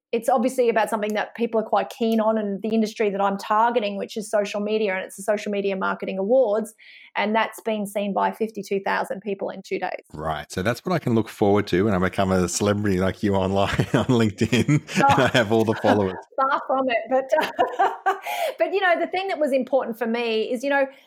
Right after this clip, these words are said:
Speaker 1: you know, we can sometimes use likes
Speaker 2: Mm-hmm.
Speaker 1: as a measure, which, you know, that's obviously a, you know, I always think that, that it's still a little bit of a vanity metric. Um, for me, where the, the magic happens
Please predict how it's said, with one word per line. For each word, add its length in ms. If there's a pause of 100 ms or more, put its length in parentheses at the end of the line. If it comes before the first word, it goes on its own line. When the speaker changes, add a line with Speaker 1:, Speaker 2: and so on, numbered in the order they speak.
(140)
Speaker 1:
you 80
know, 100
we 80
can 200
sometimes 340
use 160
likes 340
Speaker 2:
Mm-hmm. 80
Speaker 1:
as 80
a 60
measure, 380 (320)
which, 340
you 80
know, 160
that's 200
obviously 420
a, 200
you 60
know, 300 (340)
I 100
always 160
think 200
that, 180
that 140 (300)
it's 160
still 140
a 120
little 120
bit 120
of 60
a 120
vanity 340
metric. 520 (460)
Um, 440
for 120
me, 640
where 360
the, 320
the 80
magic 440
happens 400